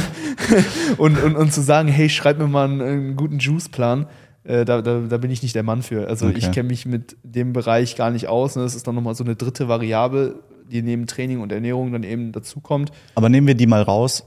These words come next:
Speaker 2: und du hast jemanden, der ist on und
Speaker 1: Mhm.
Speaker 2: du sollst nur die Ernährung und das Trainingsvolumen tracken.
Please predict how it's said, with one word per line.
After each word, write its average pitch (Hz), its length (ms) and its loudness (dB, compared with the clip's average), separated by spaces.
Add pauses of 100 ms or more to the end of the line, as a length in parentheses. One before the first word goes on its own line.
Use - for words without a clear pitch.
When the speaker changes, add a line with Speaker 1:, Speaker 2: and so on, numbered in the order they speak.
Speaker 2:
und 101 420 4
du 104 80 6
hast 117 160 2
jemanden, 113 280 4
der 98 120 6
ist - 120 -4
on 123 400 4
und 101 220 6
Speaker 1:
Mhm. - 40 -4
Speaker 2:
du 104 140 6
sollst 107 420 0
nur 117 480 4
die - 80 -2
Ernährung 107 540 4 (120)
und 95 220 4
das - 340 -4 (100)
Trainingsvolumen 95 840 4
tracken. 92 400 -2